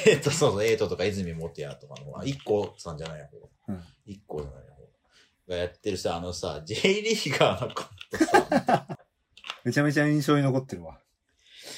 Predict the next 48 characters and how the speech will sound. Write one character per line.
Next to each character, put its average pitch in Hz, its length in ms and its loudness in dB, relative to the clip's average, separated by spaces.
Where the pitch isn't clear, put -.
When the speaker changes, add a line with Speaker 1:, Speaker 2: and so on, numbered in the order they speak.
Speaker 1:
い - 60 -8
や、 123 100 6
俺 147 140 4
聞 139 40 -6
き - 140 -10
た - 140 4
か 269 140 8
っ - 100 -4
た 107 100 0
の 95 100 0
は、 92 80 2
だ 98 80 2
か 92 80 -2
ら 90 60 -2
そ 107 100 -6
の、 104 180 -8
だ 139 80 0
っ - 20 2
て 131 80 4
あ - 60 8
な 208 60 6
た - 80 4
サ 131 120 2
ッ - 100 -4
カ 80 640 0
ー 76 40 -4
や 110 160 0
っ - 20 0
て 98 80 -4
た 87 100 -6
し、 - 40 -6
Speaker 2:
う - 20 -6
ん。 - 40 -10
Speaker 1:
サ 98 80 -4
ッ 85 100 -8
カ 80 100 -10
ー - 40 -6
好 - 40 -10
き - 240 -10
じ 73 60 -8
ゃ 71 40 -10
な 67 60 -14
い - 40 -14
で 69 60 -18
す - 120 -12
か。 73 240 -10
Speaker 2:
う 104 40 -6
ん。 90 200 -8